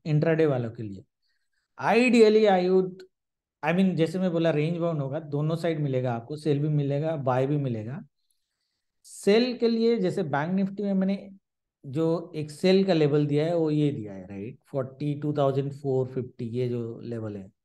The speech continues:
ये लेवल फ़ोर फिफ्टी to फ़ाइव हंड्रेड, ये फिफ्टी पॉइंट का जोन में सेल आ सकता है, टाइमिंग के हिसाब से देख के लेना है। निफ्टी में भी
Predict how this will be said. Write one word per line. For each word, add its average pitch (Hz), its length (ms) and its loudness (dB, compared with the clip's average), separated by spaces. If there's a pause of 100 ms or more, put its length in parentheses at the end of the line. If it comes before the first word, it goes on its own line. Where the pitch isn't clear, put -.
ये 127 200 -4
लेवल 127 380 -2 (760)
फ़ोर 156 140 2
फिफ्टी 156 320 -2
to 151 120 -2
फ़ाइव 135 240 0
हंड्रेड, 117 240 -4
ये 131 100 -4
फिफ्टी 135 300 -8
पॉइंट 135 240 -6
का 135 80 -2
जोन 131 300 -4
में 208 260 -6
सेल 180 560 -4
आ 151 140 2
सकता 139 380 -4
है, 156 160 -4
टाइमिंग 143 400 0
के 135 80 0
हिसाब 127 280 -6
से 131 120 -8
देख 123 280 -6
के 123 60 -10
लेना 110 260 -10
है। 190 240 -8 (800)
निफ्टी 151 340 0
में 196 160 6
भी 226 120 -2